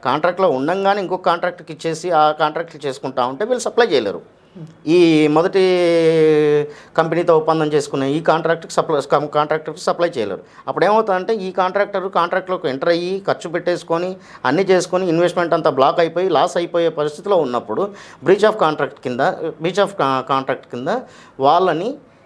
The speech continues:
ఈ సెక్షన్ సెవెంటీ త్రీ to సెవెన్ త్రీ సెవెంటీ త్రీ to సెవెంటీ ఫైవ్ ఈ సెక్షన్స్ ప్రకారం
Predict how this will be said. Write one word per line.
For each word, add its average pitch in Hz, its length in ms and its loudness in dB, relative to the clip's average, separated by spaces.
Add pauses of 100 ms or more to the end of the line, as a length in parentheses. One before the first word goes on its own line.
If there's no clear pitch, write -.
(120)
ఈ 151 420 2
సెక్షన్ 151 300 0
సెవెంటీ 185 380 2
త్రీ 190 180 2
to 175 520 2
సెవెన్ 151 300 0
త్రీ 180 180 0 (400)
సెవెంటీ 165 340 0
త్రీ 180 220 0
to 185 120 0
సెవెంటీ 170 380 0
ఫైవ్ 156 300 2 (420)
ఈ 151 200 0
సెక్షన్స్ 156 380 -4
ప్రకారం 160 440 -2